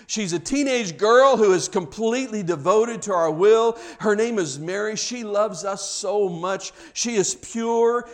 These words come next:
in every way you can imagine. Not like all the other girls who play spin the bottle and truth or dare and stuff like that. She is pure.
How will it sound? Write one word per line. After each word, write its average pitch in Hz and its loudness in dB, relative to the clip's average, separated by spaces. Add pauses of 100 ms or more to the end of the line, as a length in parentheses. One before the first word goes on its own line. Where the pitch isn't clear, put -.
(140)
in 185 0
every 208 2
way 202 4
you 214 -2
can 180 -2
imagine. 190 -2
Not 262 2
like 262 4
all 233 6
the 202 2
other 220 6
girls 190 2
who 196 -8
play 196 -2
spin 208 -6
the 175 -4
bottle 185 2
and 156 -6
truth 208 -6
or 170 -6
dare 196 2
and 160 -4
stuff 202 0
like 165 0
that. - -2
She 277 0
is 208 4
pure. 233 -2